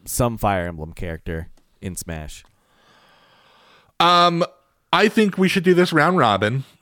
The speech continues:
Speaker 2: We'll just go across, do all the ones, then do all the twos. Unless you wanna do all the Bs, do all the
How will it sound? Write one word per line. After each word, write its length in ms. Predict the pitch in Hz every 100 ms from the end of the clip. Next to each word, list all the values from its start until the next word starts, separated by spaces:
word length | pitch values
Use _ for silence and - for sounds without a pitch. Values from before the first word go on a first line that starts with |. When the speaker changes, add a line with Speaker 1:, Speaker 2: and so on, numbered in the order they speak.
| -
Speaker 2:
We'll 120 | 135
just 260 | 135 131 -
go 540 | 135 135 143 147 -
across, 520 | 127 - 143 127 -
do 180 | - 131
all 220 | 117 135
the 80 | 156
ones, 720 | 160 151 151 156 180 202 - - _ _ _ _ _ _ -
then 180 | 131
do 140 | 139 151
all 100 | 156
the 80 | 156
twos. 760 | - 180 175 185 220 233 - - _ -
Unless 260 | 151 190 233
you 80 |
wanna 160 | 214 190
do 120 | 180
all 100 | 170
the 100 | 135
Bs, 400 | 113 131 139 123
do 140 | 135 123
all 100 |
the 80 | 113